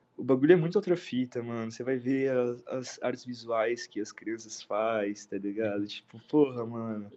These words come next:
Speaker 2: Não, então é, é por isso que eu disse o lance da inocência,
Speaker 1: É,
Speaker 2: porque
Speaker 1: agora que eu
Speaker 2: tu é,
Speaker 1: entendi,
Speaker 2: porque tu é
Speaker 1: sim.
Speaker 2: puro, tu é uma
Speaker 1: A
Speaker 2: pessoa
Speaker 1: arte é muito pura, né?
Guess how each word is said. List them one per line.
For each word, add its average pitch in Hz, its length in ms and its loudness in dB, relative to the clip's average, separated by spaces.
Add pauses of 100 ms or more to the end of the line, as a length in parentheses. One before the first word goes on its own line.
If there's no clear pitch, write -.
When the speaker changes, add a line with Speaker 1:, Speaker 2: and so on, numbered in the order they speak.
Speaker 2:
Não, 147 180 4
então 131 280 6
é, 131 240 8
é - 20 0
por 135 180 2
isso 143 240 0
que - 80 0
eu 120 80 2
disse 110 320 -2
o 107 60 0
lance 110 220 2
da 113 80 2
inocência, 107 640 2
Speaker 1:
É, 156 160 12
Speaker 2:
porque 139 160 8
Speaker 1:
agora 147 300 4
que 185 100 -6
eu - 20 2
Speaker 2:
tu 156 60 8
é, 147 80 10
Speaker 1:
entendi, 147 180 2
Speaker 2:
porque 147 260 4
tu 147 120 2
é 156 80 6
Speaker 1:
sim. 156 80 -4
Speaker 2:
puro, 170 420 0 (100)
tu 127 120 0
é 139 180 6
uma 135 140 4
Speaker 1:
A 143 60 -4
Speaker 2:
pessoa 135 220 4
Speaker 1:
arte 143 220 4
é 160 40 -4
muito 175 320 -6
pura, 156 280 -2
né? 131 240 -8